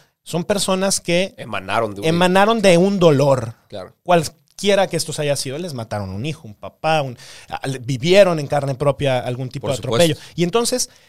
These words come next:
Speaker 1: ella, eh, surge con todas estas cosas. En mil novecientos ochenta y ocho,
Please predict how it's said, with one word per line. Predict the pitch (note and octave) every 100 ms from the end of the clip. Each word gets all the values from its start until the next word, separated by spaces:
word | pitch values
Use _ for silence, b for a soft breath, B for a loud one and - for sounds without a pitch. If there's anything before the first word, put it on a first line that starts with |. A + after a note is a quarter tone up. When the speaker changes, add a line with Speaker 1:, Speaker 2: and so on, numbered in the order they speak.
| b b
Speaker 1:
ella, | F#3+ F#3+ G#3 A3 -
eh, | - -
surge | - - G#3+ G3+ F#3+
con | F3
todas | D3 E3 D#3
estas | - E3
cosas. | G#3+ F#3 D#3+ - b b b b b b -
En | E3+ F#3+
mil | A#3
novecientos | B3 A3 A3
ochenta | G3+ G3 F3 E3+
y | F#3
ocho, | F3 -